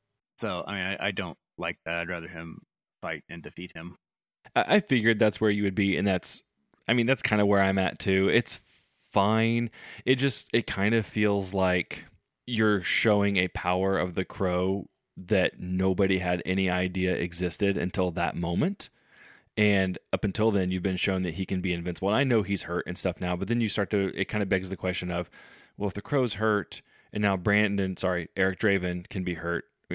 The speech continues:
Speaker 2: why does he still have access to these supernatural powers? And it just, I get it. Like,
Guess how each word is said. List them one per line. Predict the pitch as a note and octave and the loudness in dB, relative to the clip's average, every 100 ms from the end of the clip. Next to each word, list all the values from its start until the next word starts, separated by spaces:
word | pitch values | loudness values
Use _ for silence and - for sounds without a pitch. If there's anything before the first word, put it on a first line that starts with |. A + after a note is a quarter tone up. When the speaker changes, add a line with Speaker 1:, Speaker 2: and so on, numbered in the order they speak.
| - | -8
Speaker 2:
why | F2+ F#2+ | 0 2
does | G2 - | 2 0
he | G2 | -4
still | - F#2+ F2 | 0 0 0
have | F2+ F2 D#2+ | 0 0 -2
access | F2 F2+ F2 E2+ | -2 -2 -6 -6
to | - | -8
these | F2 F2 D#2+ | -8 -6 -6
supernatural | - - G2 F2+ E2+ E2 F2 | -8 -6 -6 -6 -8 -6 -8
powers? | - C3 E3+ D#3+ D#3+ A#2+ | -4 -2 0 0 0 0
And | F#2+ F#2 - - - - - | -2 -2 -8 -18 -20 -10 -2
it | D3 | 2
just, | E3+ - - _ _ _ _ - | 2 -2 -8 _ _ _ _ -6
I | A#2 | -2
get | B2+ G#2+ G2+ | 0 4 4
it. | A#2+ - | 4 2
Like, | G2 | -2